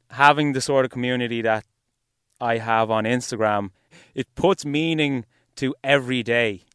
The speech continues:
Every day I wake up,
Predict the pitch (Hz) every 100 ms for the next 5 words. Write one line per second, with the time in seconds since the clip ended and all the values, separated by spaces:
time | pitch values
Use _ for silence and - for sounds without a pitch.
0 | _ _ _ _ _ _ - 160 175 175
1 | 151 147 139 123 _ _ _ _ _ _
2 | 131 127 123 113 120 107